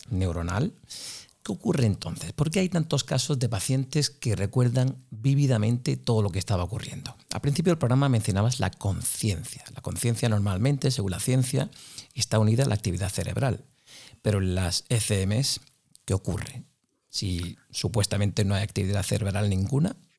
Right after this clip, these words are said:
¿cómo tienen conciencia de eso que estaba ocurriendo?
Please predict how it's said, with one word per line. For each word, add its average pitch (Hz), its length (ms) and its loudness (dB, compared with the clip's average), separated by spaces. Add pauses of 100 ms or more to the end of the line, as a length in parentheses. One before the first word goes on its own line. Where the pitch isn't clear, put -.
(120)
¿cómo 175 220 -2
tienen 127 280 4
conciencia 95 1000 0
de 143 220 -2
eso 104 160 0
que 101 60 0
estaba 98 240 0
ocurriendo? - 440 -8